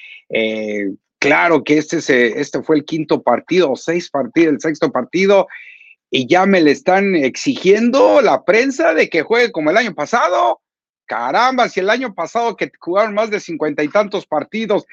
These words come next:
que se mantuvo entre los primeros cuatro lugares toda la temporada y que llegó a la final,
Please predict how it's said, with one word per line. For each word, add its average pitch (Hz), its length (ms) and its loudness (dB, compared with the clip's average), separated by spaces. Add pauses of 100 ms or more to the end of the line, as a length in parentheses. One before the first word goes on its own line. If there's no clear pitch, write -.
(160)
que 160 140 2
se 170 140 -2
mantuvo 160 400 0
entre 180 200 2
los 156 180 2
primeros 196 600 -2
cuatro 208 400 -2
lugares 190 420 0 (320)
toda 233 220 2
la 185 160 2
temporada 170 720 2
y 208 200 -2
que 190 220 2
llegó 185 320 2
a 247 60 4
la 220 160 2
final, 190 400 -2